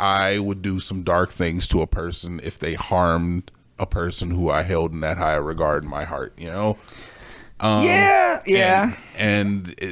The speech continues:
Speaker 1: it, it wouldn't take much to set me off.
Speaker 2: Yeah, yeah.
Speaker 1: Yeah,
Speaker 2: I
Speaker 1: you know?
Speaker 2: mean,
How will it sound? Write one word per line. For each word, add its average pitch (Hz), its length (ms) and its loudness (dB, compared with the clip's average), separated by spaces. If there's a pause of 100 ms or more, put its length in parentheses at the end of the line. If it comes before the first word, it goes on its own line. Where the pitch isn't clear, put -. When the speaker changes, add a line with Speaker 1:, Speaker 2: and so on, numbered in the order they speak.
Speaker 1:
it, - 120 -10
it 127 100 4
wouldn't 160 260 2
take 135 260 2
much 117 580 0
to 113 100 -2
set 92 320 -2
me 90 160 -4
off. 71 420 -8 (380)
Speaker 2:
Yeah, 175 500 4 (220)
yeah. 98 100 -2
Speaker 1:
Yeah, 139 320 2 (180)
Speaker 2:
I - 60 -4
Speaker 1:
you 143 60 2
know? 156 140 4
Speaker 2:
mean, 151 260 0